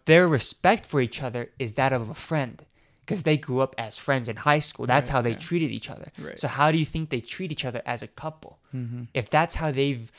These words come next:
Speaker 1: been so used to treating each other as young kids, you know, is that how they treat themselves as a couple? So it makes you wonder, are they
Speaker 2: Right.
Speaker 1: really that lucky that they
Speaker 2: Right.
Speaker 1: met their, you know, their soulmate or whatever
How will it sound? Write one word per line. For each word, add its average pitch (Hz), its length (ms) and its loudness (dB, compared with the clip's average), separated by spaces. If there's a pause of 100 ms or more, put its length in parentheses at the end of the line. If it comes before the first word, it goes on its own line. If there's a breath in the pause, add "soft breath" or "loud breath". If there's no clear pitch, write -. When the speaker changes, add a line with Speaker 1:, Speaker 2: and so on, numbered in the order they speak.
(200 soft breath)
Speaker 1:
been 135 260 2
so 139 320 2
used 127 480 4
to 120 80 4
treating 117 380 0
each - 200 -4
other - 280 -4 (240 loud breath)
as 120 220 2
young 131 180 6
kids, - 560 4 (300 soft breath)
you 131 80 -4
know, 123 200 4 (1000 loud breath)
is 135 200 6
that 139 180 6
how 127 160 -2
they 117 100 -4
treat 135 220 -8
themselves 120 300 -8
as 117 180 -4
a 110 40 -12
couple? 139 340 -8
So 135 260 4
it 131 120 2
makes 135 280 6
you 127 80 -2
wonder, 131 340 0 (220 soft breath)
are 143 160 10
they 151 100 6
Speaker 2:
Right. 123 100 0
Speaker 1:
really 135 160 4
that 117 240 0
lucky 113 400 -4
that 127 180 -2
they 131 80 0
Speaker 2:
Right. 117 80 -4
Speaker 1:
met 123 280 -2
their, 117 260 0 (240 soft breath)
you 131 60 -10
know, 120 100 -2
their 120 100 -2
soulmate 127 420 4
or 120 80 0
whatever 113 460 0